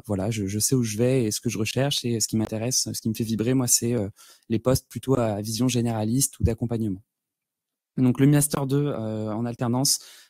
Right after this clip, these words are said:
euh, j'ai rejoint donc pas la partie conseil, mais la partie management des organisations, comme je disais.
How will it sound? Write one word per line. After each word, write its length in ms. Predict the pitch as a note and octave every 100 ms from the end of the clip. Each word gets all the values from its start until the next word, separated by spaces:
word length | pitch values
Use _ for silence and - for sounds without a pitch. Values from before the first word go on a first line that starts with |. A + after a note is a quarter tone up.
| -
euh, 100 | G2+
j'ai 180 | G2+ G#2+
rejoint 320 | A#2 A#2 C3
donc 160 | B2 - _ -
pas 80 | C#3
la 100 | C3+
partie 240 | C3 -
conseil, 340 | - B2+ C#3
mais 120 | C3+ A2+
la 100 | G#2+
partie 260 | A2+ -
management 360 | A#2+ B2 A#2 C3
des 180 | A#2+ A2
organisations, 580 | A2+ A2+ A2+ A2+ -
comme 200 | C3 A#2+
je 80 | A2+
disais. 320 | G#2+ A2 C3+